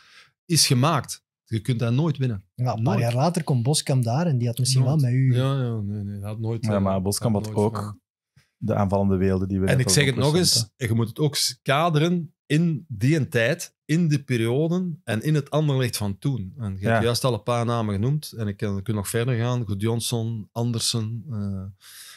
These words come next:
Speaker 1: Grun.
Speaker 2: Maar vind je die dan allemaal
Speaker 3: Hm.
Speaker 2: veel beter dan u?
Speaker 1: Eh, Milan Jankovic.
Speaker 3: Sierlijker wel, hè?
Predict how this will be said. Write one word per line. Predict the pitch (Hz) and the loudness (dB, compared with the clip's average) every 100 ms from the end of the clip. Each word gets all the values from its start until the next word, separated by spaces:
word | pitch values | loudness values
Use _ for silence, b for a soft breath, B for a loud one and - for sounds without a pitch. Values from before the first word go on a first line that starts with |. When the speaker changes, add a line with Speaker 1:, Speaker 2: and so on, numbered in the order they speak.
| B | B
Speaker 1:
Grun. | - 104 110 131 - _ | 0 2 2 0 -4 _
Speaker 2:
Maar | 123 | 0
vind | 139 135 135 | 2 2 2
je | 135 | 4
die | 127 | 2
dan | 127 | 2
allemaal | 156 160 151 | 2 2 2
Speaker 3:
Hm. | |
Speaker 2:
veel | 135 151 | 2 2
beter | 131 143 139 117 | 4 2 0 0
dan | 120 | 2
u? | 147 151 - | 2 0 -6
Speaker 1:
Eh, | 151 107 101 101 | -4 -2 -2 -2
Milan | 107 120 110 | 0 2 2
Jankovic. | 104 110 120 107 120 - - _ _ _ _ _ | 2 0 -2 -6 -8 -10 -14 _ _ _ _ _
Speaker 3:
Sierlijker | - - 160 175 165 139 110 | -2 0 2 2 2 0 0
wel, | 95 | 2
hè? | 104 | 0